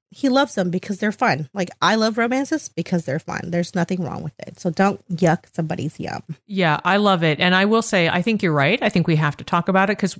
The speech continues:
Speaker 2: I, I've had a number of people write to me and say, "All right, I'm going in, I'm trying it." And I'm like, "Yay, you'll love it." And, you know, also, you know, I had mentioned being sort of, like, reading my serious, you know, novels. Like, I actually experimented in January with,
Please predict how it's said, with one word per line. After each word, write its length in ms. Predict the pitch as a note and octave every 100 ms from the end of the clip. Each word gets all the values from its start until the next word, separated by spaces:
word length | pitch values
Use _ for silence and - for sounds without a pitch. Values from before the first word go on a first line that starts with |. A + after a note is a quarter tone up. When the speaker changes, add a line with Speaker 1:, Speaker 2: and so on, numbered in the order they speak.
| _
Speaker 2:
I, 260 | F#3+ E3+ E3 F3
I've 120 | F3+
had 180 | G#3+ F#3
a 40 |
number 380 | F3 E3+ F3 E3+
of 60 |
people 280 | - E3 D3
write 200 | C#3 C#3+
to 100 | -
me 80 | D3+
and 120 | C3
say, 440 | C3+ D3 C3+ C3 - _ _ -
"All 100 | D#3+
right, 280 | E3 B3 -
I'm 160 | D#3+ F3
going 240 | F#3 G#3
in, 140 | A#3+ G#3
I'm 140 | G3
trying 340 | - A#3 G#3 F#3+
it." 140 | G3 -
And 120 | F#3+
I'm 120 | G3
like, 180 | F#3+ A3+
"Yay, 380 | D#4+ B4 A#4+ F4 F3+
you'll 220 | C4 F4
love 200 | G4 A#4
it." 380 | E4+ - - - _ _ -
And, 280 | A#3+ A3+ -
you 100 | A#3+
know, 120 | A#3
also, 640 | - B3+ - D#4 G#3 E3+ - -
you 60 |
know, 100 | G#3+
I 60 | F3
had 100 | F3
mentioned 300 | F3 - E3+
being 160 | E3
sort 180 | D3+ E3
of, 100 | C#3+
like, 280 | C#3 B2 -
reading 280 | - D3 C3
my 100 | A2+
serious, 720 | B2 - C#3+ B2 C3+ - - -
you 120 | E3+
know, 260 | C#3 - -
novels. 500 | E3+ C#3+ C#3+ C#3 C#3
Like, 240 | D3+ C#3+ _ _ _ _
I 200 | - G3
actually 500 | B3 A#3+ A#3+ G3 F#3 -
experimented 760 | E3+ - - F#3 F3+ E3+ D#3
in 180 | D3+ C#3+
January 840 | C#3 D3+ D#3+ D#3+ C#3+ B2+ B2+ C3 C#3
with, 360 | E3 D#3 C#3